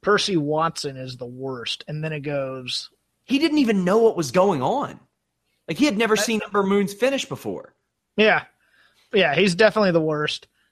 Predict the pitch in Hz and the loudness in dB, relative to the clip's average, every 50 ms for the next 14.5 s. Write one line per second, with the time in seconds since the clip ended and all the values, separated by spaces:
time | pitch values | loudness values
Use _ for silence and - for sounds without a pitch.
0 | _ _ - 180 185 175 - 220 220 214 208 202 190 156 151 170 170 170 160 160 | _ _ -2 -2 -2 0 0 0 2 2 4 2 2 2 0 -2 -2 -2 -2 -4
1 | 160 - 165 165 160 160 151 - - - _ - 170 160 160 156 156 156 - - | -4 -4 -4 -4 -4 -4 -6 -8 -14 -18 _ -12 -8 -8 -8 -8 -10 -12 -16 -20
2 | _ _ _ - 247 233 196 165 147 - 240 254 349 392 349 349 339 311 277 262 | _ _ _ 0 0 0 0 0 -2 0 0 2 2 2 2 0 0 0 -2 -6
3 | 233 - _ _ _ _ _ _ _ _ _ _ _ _ _ _ _ _ _ _ | -12 -14 _ _ _ _ _ _ _ _ _ _ _ _ _ _ _ _ _ _
4 | _ - - - - _ _ _ - 156 139 - 233 269 311 311 294 247 190 165 | _ -20 -20 -20 -20 _ _ _ -18 -4 0 2 4 4 4 4 2 0 0 -2
5 | - 196 202 214 226 226 214 196 185 175 170 165 160 160 156 160 - _ _ _ | 0 2 4 6 6 6 4 2 0 -2 -4 -6 -8 -8 -10 -10 -12 _ _ _
6 | _ _ _ _ - 185 190 208 208 202 208 214 226 240 240 233 214 220 180 196 | _ _ _ _ -2 0 0 2 2 2 4 4 4 4 4 2 0 0 2 2
7 | 220 233 247 214 - 226 240 240 226 208 196 190 - - 220 220 196 226 214 226 | 2 2 2 0 -2 0 2 2 2 2 0 -2 -4 -6 -6 -4 -4 -2 0 0
8 | 226 214 196 190 190 202 196 180 190 208 196 160 147 - 170 196 220 233 233 220 | 2 2 2 2 2 0 2 2 0 -2 -4 -4 -4 -2 2 2 4 4 4 4
9 | 202 190 190 190 185 175 185 170 - 196 185 170 147 190 196 175 - _ - - | 2 2 0 0 -2 -2 -2 -2 0 0 0 0 -2 -8 -8 -10 -12 _ -20 -20
10 | - - _ - 214 233 254 277 302 285 - 226 233 233 226 185 170 147 151 175 | -20 -20 _ -6 -2 -2 -2 0 0 -2 0 0 0 0 -2 -4 -6 -8 -6 -4
11 | 202 220 220 208 202 165 143 123 - 180 180 202 208 - - 220 208 202 180 165 | -2 -2 -2 -2 -4 -6 -8 -8 -2 0 2 2 2 0 -2 -2 0 0 0 0
12 | 165 170 170 170 196 202 196 202 - _ - _ _ - 190 202 190 170 - - | 0 0 0 0 0 -2 -4 -8 -12 _ -20 _ _ 0 2 2 2 2 -2 -8
13 | - - 196 202 208 - 226 226 220 208 180 175 180 160 135 143 190 196 - _ | -6 -2 -2 0 0 0 0 0 0 0 0 -2 -2 -2 -2 -2 -2 -2 -2 _
14 | - - 233 - 180 170 180 185 196 196 | -16 -12 -8 -6 -6 -6 -6 -6 -8 -10